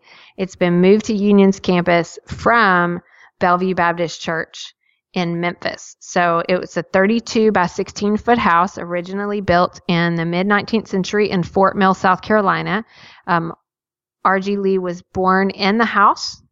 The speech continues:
uh, in eighteen eighty-six to a family of sharecroppers. And so they've actually moved, uh, the house from, you know, a few different places, but, uh,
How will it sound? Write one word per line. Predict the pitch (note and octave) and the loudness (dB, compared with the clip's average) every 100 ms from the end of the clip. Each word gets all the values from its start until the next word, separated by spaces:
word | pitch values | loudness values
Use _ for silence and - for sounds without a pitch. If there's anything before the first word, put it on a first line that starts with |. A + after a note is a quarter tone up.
| _ | _
uh, | G3+ F3 E3+ - | 0 2 2 -2
in | F3+ | -6
eighteen | F#3+ F#3 - G3 | -6 -6 -4 -2
eighty-six | F#3 F3+ E3+ - F4 - - | -2 -2 -4 -2 -4 -4 -4
to | - | 2
a | F#3 | 2
family | - F3+ F3 E3 | 2 2 2 -2
of | E3+ | -4
sharecroppers. | - G3 G3 - D#3+ F#3 G3+ A#3 - - - - | 0 0 0 0 0 2 2 0 -8 -20 -20 -10
And | G3 F#3 | -2 2
so | |
they've | F#3 F#3 | 4 4
actually | F#3 - G3+ F3+ | 2 -2 -4 0
moved, | F3+ F#3 F#3+ F#3 F#3 F#3 - - - | 2 2 4 2 0 -6 -14 -6 0
uh, | E3+ E3 E3+ | 2 2 2
the | E3+ | -2
house | - E3+ F#3+ - - | 0 2 2 0 -4
from, | F#3+ F3 E3+ E3+ | -2 0 -2 -4
you | F#3+ | -4
know, | E3+ | -4
a | E3 E3+ | -4 -6
few | E3+ G3 | -6 -4
different | F3+ F3+ F3+ | -4 -6 -4
places, | F3+ E3+ F#3 F3 | -4 -2 -4 -4
but, | - E3 - - - - | -2 -2 -4 -20 -20 -6
uh, | F#3 E3+ D#3 D#3 | 0 2 2 0